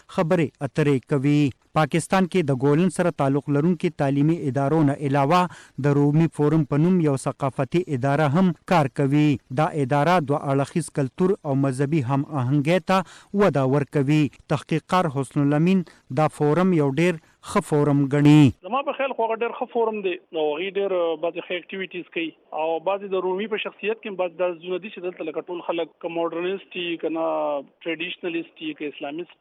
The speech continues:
Speaker 2: وي، نو ټول د رومي سره خپل یو نسبت او دغه کوي. د هغه نسبت، آه، یو دغه چې دی غټ شخصیت هغه علامه اقبال په خپل هم دی چې هغه، هغه ته مرید رومي وایي ځان ته.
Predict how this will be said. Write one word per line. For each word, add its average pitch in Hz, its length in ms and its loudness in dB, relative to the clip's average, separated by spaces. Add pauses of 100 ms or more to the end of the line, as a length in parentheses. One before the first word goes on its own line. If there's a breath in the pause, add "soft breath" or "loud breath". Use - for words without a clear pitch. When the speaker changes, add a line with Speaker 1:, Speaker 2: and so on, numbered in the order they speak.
Speaker 2:
وي، 143 60 -12 (240)
نو 156 160 -16
ټول 220 180 -2
د 185 140 -2
رومي 185 260 -6
سره 190 160 -2
خپل 180 240 -8
یو 170 140 -4
نسبت 165 360 -4
او 156 120 -4
دغه 143 340 -6
کوي. 135 140 -10 (340)
د 170 60 0
هغه 208 240 -2
نسبت، 190 320 -6 (180)
آه، 196 220 -2
یو 202 180 -2
دغه 202 180 -2
چې 208 140 -6
دی 214 180 -2
غټ 202 160 -4
شخصیت 196 400 -6
هغه 185 160 0
علامه 165 260 -4
اقبال 185 280 -4
په - 100 -16
خپل 190 180 -6
هم 131 140 -10
دی 107 80 -10
چې - 380 -20
هغه، 170 200 -4
هغه 175 160 -4
ته 170 140 -6
مرید 165 420 -6 (180)
رومي 175 300 -4
وایي 151 260 -4
ځان 143 240 -6
ته. 131 120 -10